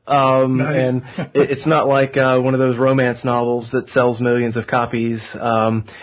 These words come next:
Speaker 1: no, it's, it, but, but, but it's been good for me. It's been good for my career, and, and I, I, I guess, you know, the book and, and then ha-, hacking in general has gotten enough publicity that, um, not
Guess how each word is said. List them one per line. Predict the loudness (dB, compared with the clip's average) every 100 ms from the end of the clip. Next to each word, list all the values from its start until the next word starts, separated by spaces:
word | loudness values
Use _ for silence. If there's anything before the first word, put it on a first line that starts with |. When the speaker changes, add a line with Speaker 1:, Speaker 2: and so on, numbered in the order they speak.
| -20 -20 -4
Speaker 1:
no, | 0 2
it's, | 2 0 -10 -8
it, | -4 -2
but, | 0
but, | 2 2
but | 2 0
it's | 2
been | 2
good | 2 0
for | 0 0
me. | 0
It's | -2
been | -2 0
good | 0 -2
for |
my | -2 -2
career, | -2 0 2 2
and, | 2 0 -8 -20 -20 -10
and | -2 0 2 -2 -2
I, | -2
I, | -2 -4 -6
I | -4
guess, | 0 0 -2 -18 -8
you | -4
know, | -2 -2 -6 -12 -20 -20 _ -4
the | -2
book | 2 4 4 2 0
and, | -2
and | 0 0
then | 0 -2
ha-, | -8 -8
hacking | -4 -2 2 2
in | 2 2
general | 2 2 2 2
has | 0 -2
gotten | 0 0 0
enough | -2 -2
publicity | -2 0 0 -2 -4 -2
that, | -2 -2 -4
um, | -6 -4 -6 -10 -18 _ _ _ _ _ _
not | -4 -2 -2